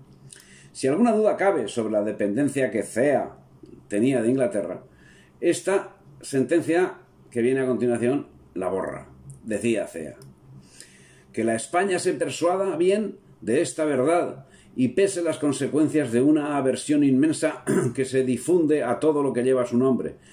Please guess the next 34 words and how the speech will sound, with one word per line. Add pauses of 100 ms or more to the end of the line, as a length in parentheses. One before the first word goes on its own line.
(140)
a
las
producciones
mismas
de
su
industria
y
de
su
territorio. (1120)
La
opinión (440)
ha
marcado
entre
nosotros
con
el
sello
de
la
infamia
a
todo
lo
que
es
español, (380)
como
entre
los
mismos
españoles